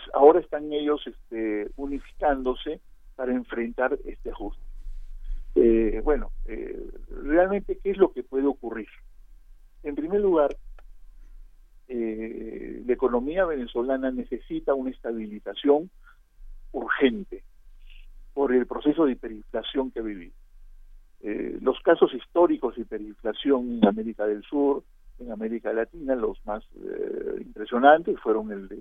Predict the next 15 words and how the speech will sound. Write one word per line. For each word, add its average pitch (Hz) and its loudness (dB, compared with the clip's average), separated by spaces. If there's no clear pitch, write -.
Perú, 139 2
¿no? 123 -4
En 156 -4
el 104 -2
año 107 -2
ochenta 101 -6
y - -4
ocho 117 2
y, - -12
eh, - -
al, - -12
al, - -10
al 107 -4
año 110 -4
noventa, 123 2